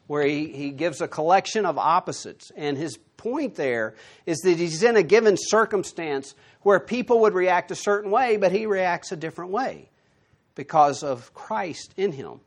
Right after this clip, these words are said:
He doesn't want the ministry to be discredited, and he's living his life in a way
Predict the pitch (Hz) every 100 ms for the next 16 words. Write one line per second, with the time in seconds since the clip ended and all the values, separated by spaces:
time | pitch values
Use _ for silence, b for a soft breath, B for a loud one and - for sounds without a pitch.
0 | b b b 165 139 175 208 220 202 180
1 | 180 170 165 190 202 190 - 147 131 139
2 | 131 131 123 - - 185 185 135 123 123
3 | 135 143 131 - 151 170 220 220 175 190
4 | 147 170 170 214 160 135 190 147 143 156
5 | 180 165 139 127